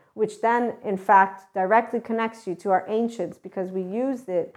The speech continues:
in the ancient times to protect from animals. And, and you're only using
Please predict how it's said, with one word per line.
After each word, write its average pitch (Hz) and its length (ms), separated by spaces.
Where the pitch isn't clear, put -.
in 240 240
the 226 140
ancient 185 460
times 170 400
to 190 100
protect 175 460
from 175 160
animals. 196 680
And, 214 720
and 247 600
you're 214 180
only 269 460
using 220 680